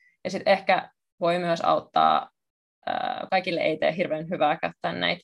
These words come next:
älykelloja, että jos siinä on koko ajan ekana, kun sä katot sitä, niin siinä näkyy, että kuinka monta askelta sä oot kävellyt, tai kuinka monta kaloria sä oot tänään polttanut, niin se ei välttämättä ole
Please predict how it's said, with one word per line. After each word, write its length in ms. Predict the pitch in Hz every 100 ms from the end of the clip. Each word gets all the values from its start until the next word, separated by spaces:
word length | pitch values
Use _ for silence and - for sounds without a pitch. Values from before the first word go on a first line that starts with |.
| -
älykelloja, 760 | 185 226 294 294 294 294 302 302
että 180 | 202 202
jos 160 | 170 170
siinä 240 | - 156
on 80 | -
koko 220 | 196 190
ajan 180 | 165 165
ekana, 320 | - 196 - -
kun 100 | -
sä 80 |
katot 260 | - - -
sitä, 220 | - -
niin 120 | - -
siinä 240 | - 170
näkyy, 220 | 175 214
että 300 | 233 - 247 - - -
kuinka 180 | 247 262
monta 200 | 214 -
askelta 340 | - 170 -
sä 80 | 175
oot 100 | -
kävellyt, 380 | - - 180 - _
tai 120 | - -
kuinka 240 | 330 254
monta 200 | 196 196
kaloria 280 | 170 151 -
sä 100 | 180
oot 60 |
tänään 180 | - 165
polttanut, 400 | 160 - 165 160 - _
niin 140 | 214 202
se 200 | - 240
ei 220 | 247 240
välttämättä 480 | 262 262 190 180 -
ole 300 | 190 180 -